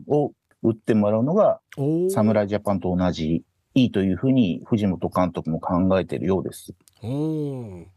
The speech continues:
Speaker 1: 柳田選手を、あの、大谷選手に見立てたっ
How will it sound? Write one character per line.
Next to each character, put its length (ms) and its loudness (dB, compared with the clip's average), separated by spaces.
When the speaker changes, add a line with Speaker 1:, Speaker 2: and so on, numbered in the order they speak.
Speaker 1:
柳 360 0
田 160 0
選 340 -2
手 120 0
を、 360 2
あ 140 0
の、 480 0
大 100 0
谷 200 0
選 180 0
手 160 -6
に 140 0
見 160 0
立 220 0
て 180 -2
た 400 -2
っ 40 -20